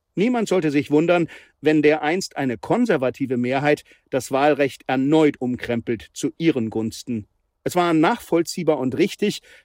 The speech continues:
dass die Ampel den Bundestag zusammenschrumpft, indem sie das Direktmandat zugunsten des Verhältniswahlrechts schlechter stellt.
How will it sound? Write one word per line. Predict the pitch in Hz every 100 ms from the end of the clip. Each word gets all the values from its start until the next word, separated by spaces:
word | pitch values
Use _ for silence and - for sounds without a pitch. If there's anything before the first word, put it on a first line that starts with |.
| -
dass | 151
die | 180 -
Ampel | 180 214 208
den | 175 170
Bundestag | 151 180 170 - 160 -
zusammenschrumpft, | 151 127 180 165 139 - 147 151 - -
indem | 135 131 127
sie | 123
das | 120 -
Direktmandat | 117 143 - - 156 151 151 147 - -
zugunsten | - 151 135 139 - 131
des | 113
Verhältniswahlrechts | - 113 127 180 147 123 120 117 117 113 -
schlechter | - 175 - 117 107
stellt. | - 123 127